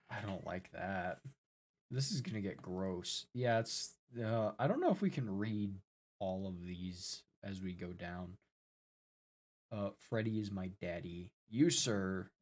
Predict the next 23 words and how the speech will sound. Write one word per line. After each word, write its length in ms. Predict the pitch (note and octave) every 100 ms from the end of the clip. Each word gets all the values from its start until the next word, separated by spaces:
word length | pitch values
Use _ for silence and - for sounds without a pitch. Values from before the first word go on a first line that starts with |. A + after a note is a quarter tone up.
| _
are 120 | G2+
going 280 | G2 G#2+ A2
to 120 | A2
horny 340 | G2 A2 G#2 F#2+
jail. 480 | E2+ E2 D#2+ E2+ -
Sparked 580 | - - G#2+ A2+ A#2 -
with 280 | G2+ -
twenty-one 680 | - - G#2 A2 G#2+ G#2 G#2+
games 400 | F#2 G2+ G#2+ A2
in 100 | G#2+
their 200 | G#2 G#2
account. 480 | G2 - G2+ A2 F2+ _ _ _ _ _ _ _ _ -
Nineteen 880 | F#2+ F#2 A2 A2 - A#2 A#2 A2+ - _ -
or 140 | G2 F#2
sixteen 540 | - A2 - - A2+
hours 340 | G#2 G#2+ A2
in 140 | A2+ A2+
this 140 | A#2
game. 380 | - A#2 A#2+ A#2+ C3 -
Horny 240 | G#2+ F2+
jail. 340 | F2+ D#2 F2+ G#2 _
You're 80 | -
banished 540 | F#2+ G2+ F#2 F#2+ -